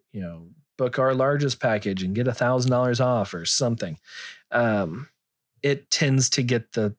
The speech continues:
people who are price shopping. But really, look at your ideal client. You know them best. You should. And, uh, and pick something that they hold value in. So now you have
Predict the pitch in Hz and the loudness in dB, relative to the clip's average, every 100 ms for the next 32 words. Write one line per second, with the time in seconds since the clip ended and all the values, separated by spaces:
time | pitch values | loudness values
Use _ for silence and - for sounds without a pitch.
0 | - 113 110 104 107 98 98 _ - 98 | -4 -4 -2 0 0 0 -2 _ -6 -2
1 | 92 - - - - - _ _ _ _ | 0 -2 -4 -10 -16 -20 _ _ _ _
2 | _ _ _ _ _ - - 156 185 202 | _ _ _ _ _ -20 -10 -2 0 2
3 | 196 156 131 - _ _ _ _ _ _ | 2 2 0 -6 _ _ _ _ _ _
4 | - 240 202 131 139 127 120 123 117 120 | -4 -2 0 0 2 2 2 0 0 0
5 | 113 110 - 131 151 190 165 160 139 135 | 0 -2 -4 -4 0 2 2 2 2 2
6 | 117 113 - - - - _ - 151 - | 2 2 2 2 0 -8 _ 0 2 2
7 | 135 127 135 - _ - - - _ - | 2 2 0 -6 _ -20 -20 -20 _ -4
8 | 147 139 131 123 123 123 127 - 131 117 | 0 2 4 4 2 0 -2 0 2 4
9 | 110 110 - 135 175 165 160 143 156 147 | 2 0 0 0 0 0 0 2 2 2
10 | 160 143 135 131 127 139 139 165 151 156 | 0 -2 0 2 2 0 -2 -2 0 2
11 | 107 78 - _ _ _ _ _ _ _ | 0 -4 -12 _ _ _ _ _ _ _
12 | _ _ _ _ _ _ _ _ _ _ | _ _ _ _ _ _ _ _ _ _
13 | _ _ _ _ _ _ _ - 123 127 | _ _ _ _ _ _ _ -6 -2 0
14 | 156 175 147 117 113 113 | 2 2 2 2 2 0